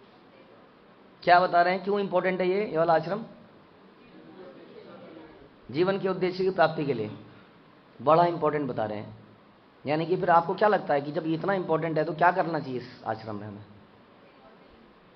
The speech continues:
सेवा में लग जाना चाहिए। एक घंटा रोज सेवा कोई ना कोई होनी चाहिए हमारे पास। कुछ लोग ऐसे कर रहे हैं, कुछ लोग हाँ कह रहे हैं, कुछ लोग ना कह रहे हैं।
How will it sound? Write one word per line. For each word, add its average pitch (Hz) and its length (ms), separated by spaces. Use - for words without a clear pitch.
सेवा 151 140
में 160 100
लग 143 120
जाना 139 160
चाहिए। 156 240
एक 147 160
घंटा 160 220
रोज 156 240
सेवा 147 280
कोई 139 200
ना 139 80
कोई 139 120
होनी 127 200
चाहिए 110 160
हमारे 104 160
पास। 110 160
कुछ 156 120
लोग 160 280
ऐसे 151 220
कर 160 120
रहे 160 80
हैं, 165 100
कुछ 160 140
लोग 156 140
हाँ 135 180
कह 147 100
रहे 151 80
हैं, 160 80
कुछ 147 160
लोग 147 160
ना 127 220
कह 104 100
रहे 92 120
हैं। 107 120